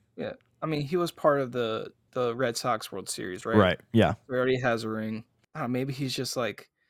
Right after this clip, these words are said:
Speaker 1: <laughs> he just, he has to hate them.
Speaker 2: He has to.
Speaker 1: It's
Speaker 2: There's
Speaker 1: the
Speaker 2: no
Speaker 1: only
Speaker 2: other
Speaker 1: thing.
Speaker 2: reason why you wouldn't, you would, you wouldn't leave
Speaker 1: 'Cause I'm like,
Speaker 2: Detroit, <laughs> you know?
Speaker 1: there's no way. If I'm on Detroit and they're like, "Yeah, you're going to the Dodgers," I'm like, "Oh, cool. See you guys."
Speaker 2: There's a, there's a few, <laughs> yeah, if you were to open that with, exa-,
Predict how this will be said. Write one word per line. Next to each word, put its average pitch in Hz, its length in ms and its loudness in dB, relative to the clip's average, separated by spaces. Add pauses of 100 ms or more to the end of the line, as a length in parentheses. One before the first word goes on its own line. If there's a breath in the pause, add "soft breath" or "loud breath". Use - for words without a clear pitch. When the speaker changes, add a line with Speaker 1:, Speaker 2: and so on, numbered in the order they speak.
(380)
Speaker 1:
<laughs> - 1040 -20 (260)
he - 180 -8
just, - 260 -4 (140)
he 180 160 0
has 156 260 2
to 143 80 -4
hate 139 220 -6
them. 104 160 -10 (280 soft breath)
Speaker 2:
He 139 120 6
has 185 300 6
to. 147 120 6
Speaker 1:
It's 113 120 6
Speaker 2:
There's 135 120 2
Speaker 1:
the 147 60 2
Speaker 2:
no 190 80 8
Speaker 1:
only 233 100 8
Speaker 2:
other 196 120 6
Speaker 1:
thing. 147 80 4
Speaker 2:
reason 151 260 4
why 120 100 6
you 117 120 6
wouldn't, 123 380 4
you 127 100 6
would, 113 220 2
you 120 80 4
wouldn't 120 220 6
leave 113 140 8
Speaker 1:
'Cause 180 140 4
I'm 165 160 6
like, 85 160 2
Speaker 2:
Detroit, - 0 - (180)
<laughs> - 180 2
you 190 80 12
know? 180 180 10
Speaker 1:
there's 180 280 6
no 165 300 2
way. 156 280 4
If 117 160 -4
I'm 175 140 0
on 151 120 -2
Detroit 117 580 -6 (120)
and 131 100 -8
they're 120 80 -4
like, 117 180 -6
"Yeah, 131 100 -2
you're 117 100 -2
going 120 160 -2
to 110 60 -2
the 107 60 -4
Dodgers," 123 320 0
I'm 156 80 0
like, 156 100 0
"Oh, 185 140 0
cool. 185 320 -6 (560)
See - 140 0
you 185 80 6
guys." 147 340 -2 (240 soft breath)
Speaker 2:
There's 139 220 10
a, 143 60 8
there's 139 280 6
a 127 60 6
few, 135 240 4
<laughs> 117 60 6
yeah, 123 460 6
if 151 300 6
you 233 60 6
were - 80 8
to - 140 2
open 147 300 6
that 131 160 8
with, 123 160 8
exa-, 117 340 4